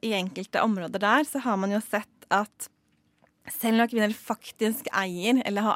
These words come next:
arvet boliger, så er det liksom en tradisjon for å si at, nei, men hvis det er kvinne, så er det liksom skammelig, eh, og ukrinnelig å eie, for det er jo en mann som skal gjøre, det er en mann som skal forsørge familien sin.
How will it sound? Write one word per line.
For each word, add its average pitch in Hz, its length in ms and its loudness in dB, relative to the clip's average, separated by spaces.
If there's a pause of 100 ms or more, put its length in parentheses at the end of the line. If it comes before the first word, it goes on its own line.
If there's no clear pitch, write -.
arvet 180 360 -8
boliger, 180 460 -4 (800)
så - 160 -2
er 180 160 2
det 190 140 -6
liksom 175 360 -4 (540)
en 202 120 -2
tradisjon 196 420 -4
for 196 100 -6
å 196 60 -10
si 180 80 -6
at, 175 200 -4
nei, 180 80 -2
men 180 140 -4
hvis 196 100 -8
det 208 100 -6
er - 40 -18
kvinne, 175 200 -6
så 185 60 -2
er 165 80 -4
det 190 60 -8
liksom 196 180 -4
skammelig, 170 880 -2 (800)
eh, 202 160 -2
og 208 160 0
ukrinnelig 180 840 0 (180)
å 208 160 0
eie, 208 420 0
for 208 220 0
det 202 160 2
er 190 100 4
jo 190 120 0
en 196 80 -6 (400)
mann 196 420 -2
som 302 160 4
skal 277 240 2
gjøre, 254 240 6
det 247 80 4
er 233 100 6
en 220 60 2
mann 208 240 0
som 233 100 -4
skal 233 140 -2
forsørge 208 380 -4
familien 196 360 -4
sin. 269 220 4